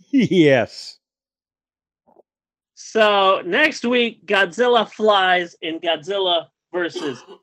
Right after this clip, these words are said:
Speaker 2: Hedorah. But now that I'm looking back at this week, uh, the highs and the lows,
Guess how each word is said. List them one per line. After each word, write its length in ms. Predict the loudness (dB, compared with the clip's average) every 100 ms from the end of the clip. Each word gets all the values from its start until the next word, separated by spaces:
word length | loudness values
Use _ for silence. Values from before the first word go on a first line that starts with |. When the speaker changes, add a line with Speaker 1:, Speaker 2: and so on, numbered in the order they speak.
| -14
Speaker 2:
Hedorah. 560 | -6 0 0 0 -4 -10 _ _ _ _ _
But 160 | -4 -2
now 180 | 0 0
that 120 | 0
I'm 140 | -2 -2
looking 300 | -2 -4 -2
back 260 | -2 -2
at 180 | -6 -4
this 280 | -4 -4 -8
week, 320 | -8 -8 -8 -8
uh, 460 | -2 0 0 0 -4
the 140 | -8
highs 580 | -2 2 2 2 -2 -6
and 160 | -12 -12
the 60 |
lows, 720 | -10 -4 0 0 0 -2 -6